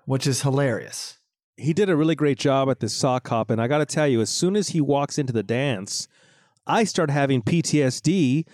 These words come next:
Speaker 2: going back to the Halloween dance that was only nine months earlier.
Speaker 1: <laughs>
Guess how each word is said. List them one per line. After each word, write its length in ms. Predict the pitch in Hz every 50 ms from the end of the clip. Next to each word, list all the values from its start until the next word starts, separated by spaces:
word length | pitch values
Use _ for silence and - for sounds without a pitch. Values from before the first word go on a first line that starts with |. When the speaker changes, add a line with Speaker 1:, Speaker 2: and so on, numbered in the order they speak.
| - - _ -
Speaker 2:
going 220 | - 143 151 151
back 300 | 143 156 151 151 151 -
to 100 | - 170
the 280 | 147 147 143 139 139 - - _
Halloween 540 | - - 160 160 165 165 165 214 269 269 214
dance 360 | 156 127 123 131 151 - - - _ _
that 120 | - 175 175
was 120 | 185 165
only 220 | 226 269 277 262
nine 260 | 233 220 214 220 226 226
months 240 | 226 240 220 -
earlier. 500 | 254 269 339 359 - - - - - - - _ _ - - _
Speaker 1:
<laughs> 100 | - -